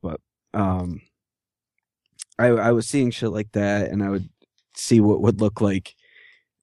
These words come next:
when I'd be in my car at night. I, I would see, like, in my rear view, what would look like somebody was chasing my car. Like, it reminded me of, you remember in, in, uh, Terminator two,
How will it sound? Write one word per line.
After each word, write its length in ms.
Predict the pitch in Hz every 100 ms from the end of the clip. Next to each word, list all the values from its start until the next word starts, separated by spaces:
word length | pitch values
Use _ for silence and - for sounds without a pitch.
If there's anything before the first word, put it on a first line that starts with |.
| _ -
when 180 | 113
I'd 140 | 107 104
be 120 | 104
in 80 | 104
my 140 | 101
car 400 | 98 - 101 98
at 120 | 98 -
night. 320 | 98 110 - _ -
I, 160 | 104 101
I 160 | 101 101
would 220 | 101 85
see, 400 | - 104 98 92 - _ _ _ _ _ _ _ -
like, 280 | - 98 - -
in 140 | 107
my 100 | 101
rear 300 | 98 104 110
view, 240 | 101 98 95
what 180 | 98
would 100 | 95
look 240 | 101 101 -
like 360 | 98 98 - - _
somebody 380 | - 104 98 98
was 180 | 90 -
chasing 460 | - 101 - 95
my 120 | 92 87
car. 380 | 101 87 95 - _ _ _ _ _ _ _ _ _
Like, 320 | - 101 98 - - -
it 140 | 139
reminded 440 | 143 160 180 165
me 300 | 135 143 147 143
of, 340 | 117 110 104 - _ - _ _
you 140 | - 123
remember 340 | 123 135 131
in, 200 | 120 104
in, 320 | - 107 101
uh, 320 | 95 80 76 117 _ _ -
Terminator 480 | - 113 107 101 92
two, 400 | - 107 104